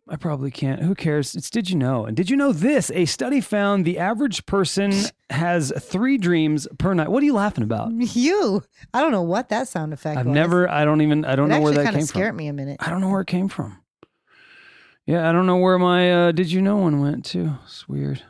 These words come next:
Speaker 1: Well,
Speaker 2: Okay, well,
Speaker 1: I'm
Speaker 2: this
Speaker 1: having a, uh, David was <laughs> saying, David and Stephanie were talking about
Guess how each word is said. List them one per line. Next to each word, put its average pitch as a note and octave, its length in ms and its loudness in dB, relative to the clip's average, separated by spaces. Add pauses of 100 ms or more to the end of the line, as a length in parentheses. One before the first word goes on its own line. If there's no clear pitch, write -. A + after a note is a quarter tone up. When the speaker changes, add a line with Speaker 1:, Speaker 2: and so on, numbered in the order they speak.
(120)
Speaker 1:
Well, F3 160 -4
Speaker 2:
Okay, C#3 300 -6
well, F3 120 -12 (140)
Speaker 1:
I'm F#3 140 4
Speaker 2:
this G3+ 60 4
Speaker 1:
having C4+ 260 2
a, F#3 60 4
uh, D3 540 2
David F#3+ 280 2
was D#3 200 0
<laughs> - 20 -4
saying, D3+ 300 -4
David D#3 280 0
and C3 80 0
Stephanie C3 320 -2
were A#2 120 0
talking A2+ 300 -4
about A2+ 320 -4